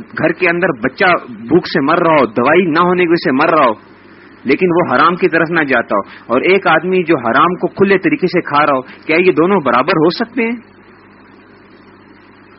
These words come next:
کیا یہ دونوں برابر ہو سکتے ہیں؟ اللہ تعالیٰ خود فرمائے، "هل يستويان مثلا"، یہ صرف اس جگہ کے نہیں، ہر جگہ کے اوپر کہ اے-،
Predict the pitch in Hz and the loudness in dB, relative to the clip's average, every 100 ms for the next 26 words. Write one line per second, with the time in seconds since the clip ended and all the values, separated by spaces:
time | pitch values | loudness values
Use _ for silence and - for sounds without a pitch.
0 | - 156 175 143 190 247 226 208 202 190 | -2 0 2 2 2 2 2 2 2 0
1 | 180 180 165 - 160 190 202 202 226 220 | -4 -6 -8 -4 -2 0 0 0 0 0
2 | 151 127 139 240 240 - 226 202 196 196 | -2 -2 -2 0 -2 0 -2 0 0 0
3 | 180 180 185 165 170 160 - - - 127 | -2 -2 -4 -4 -8 -14 -20 -20 -6 -4
4 | 175 233 214 233 - 190 196 208 240 208 | -2 -2 -2 -2 0 0 0 0 -2 -4
5 | - - - 220 185 220 226 190 147 - | -8 -8 -2 0 2 2 2 2 0 0
6 | 101 - - - - - - - - - | -6 -8 -20 -20 -20 -20 -20 -20 -20 -20
7 | - - - - - - - - - - | -20 -20 -20 -20 -20 -20 -20 -20 -20 -20
8 | - - - 131 127 139 - | -20 -20 -12 -8 -6 -8 -12